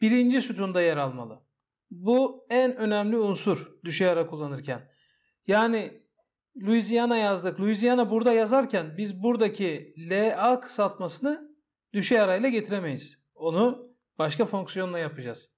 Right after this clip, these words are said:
Ama düşey ara kullandığımız zaman veya kullanmamız gerekiyorsa ya da kullanmak istiyorsak aradığımız değer verilerin yer aldığı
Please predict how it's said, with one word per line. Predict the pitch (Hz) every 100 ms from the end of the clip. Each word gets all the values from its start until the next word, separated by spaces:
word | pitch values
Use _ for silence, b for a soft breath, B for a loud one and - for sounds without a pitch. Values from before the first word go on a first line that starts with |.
| _ _ _ _ _ _ _ -
Ama | 214 240 170 156
düşey | 156 247
ara | 254 214
kullandığımız | - 185 185 185 185 196 240
zaman | 226 233 233 233 240
veya | 185 165
kullanmamız | 170 175 190 196 180 156
gerekiyorsa | 156 156 156 214 - 175 220 - _ -
ya | 196
da | 175
kullanmak | - 208 196 202 202
istiyorsak | - - 156 147 233 233 _ _ _ _ _ _ _ _ _ _ b b b -
aradığımız | 190 208 233 254 277 233
değer | 202 190 254 - b b b _ _ _
verilerin | 143 165 196 220 240 277
yer | 254 226
aldığı | 226 226 196 185 139 113 -